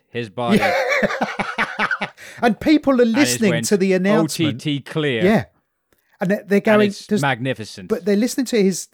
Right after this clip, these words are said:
Speaker 2: this announcement, and they're saying to themselves, "What is, d-, does he, does he mean he's dead?"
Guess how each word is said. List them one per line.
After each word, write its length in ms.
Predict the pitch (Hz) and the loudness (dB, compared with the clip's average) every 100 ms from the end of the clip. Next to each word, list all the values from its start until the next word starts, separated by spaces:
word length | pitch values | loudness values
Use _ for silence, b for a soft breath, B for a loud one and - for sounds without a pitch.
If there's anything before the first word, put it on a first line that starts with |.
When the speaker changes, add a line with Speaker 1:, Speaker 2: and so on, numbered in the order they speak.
| - | -14
Speaker 2:
this 240 | 180 202 175 | -6 -4 -2
announcement, 600 | 180 208 180 139 110 - _ _ _ _ _ _ _ _ _ _ _ _ _ _ _ 156 | -2 -4 -4 -8 -8 -14 _ _ _ _ _ _ _ _ _ _ _ _ _ _ _ -10
and 100 | 156 | -6
they're 80 | 160 | -6
saying 480 | - 185 175 175 160 | -2 0 0 -4 -8
to 140 | 180 | -8
themselves, 400 | 170 - 180 160 | -8 -6 -8 -6
"What 160 | 180 165 | -8 -8
is, 180 | 156 _ _ _ 151 | -14 _ _ _ _
d-, 100 | - - _ - | -20 -20 _ -12
does 140 | 196 | -4
he, 140 | 285 - _ | -4 -6 _
does 120 | 190 | -2
he 60 | 208 | 0
mean 140 | 220 208 | 2 2
he's 120 | 190 | 0
dead?" 420 | - 226 113 - | -4 -4 -6 -10